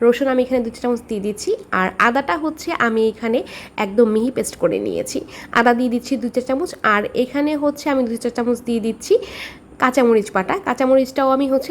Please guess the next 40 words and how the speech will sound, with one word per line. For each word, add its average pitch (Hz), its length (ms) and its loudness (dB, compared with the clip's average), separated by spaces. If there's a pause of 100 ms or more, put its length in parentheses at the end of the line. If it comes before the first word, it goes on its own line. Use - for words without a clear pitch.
থেতো 240 260 0
করেই 185 280 2
নিয়েছি। 117 340 -2 (480)
দিয়ে 285 240 6
দিলাম 311 220 2 (180)
এখানে 277 280 -2 (120)
দুই 254 140 0
চা 262 80 -2
চামচ 254 200 0 (120)
পরিমাণ 247 300 2 (140)
ধনিয়ার 233 480 4
গুঁড়া, 202 220 0 (240)
আর 196 80 0 (100)
দিয়ে 208 180 -2
দিলাম 254 200 0 (100)
দেড় 214 160 0
চা 233 80 -6
চামচের 233 460 0
মতো 214 160 -6 (160)
জিরা 202 320 0
গুঁড়া। - 220 -2 (560)
তারপর 226 300 2
হচ্ছে 269 260 -2
দিয়ে 233 160 -2
দিচ্ছি 220 260 -8
এখানে 254 280 -4
স্বাদ 233 260 -4
অনুযায়ী 240 300 2 (120)
লবণ। 220 300 0 (520)
আর 220 140 2
এখানে 277 220 0 (100)
গরম 247 260 4
মশলা 262 280 0
হিসেবে 269 260 2
আমি 254 200 0
নিয়েছি 240 300 0 (160)
তেজপাতা, 240 600 0 (560)
দারুচিনি, 220 580 0 (300)
শাহি 233 360 0
জিরা, 214 320 -2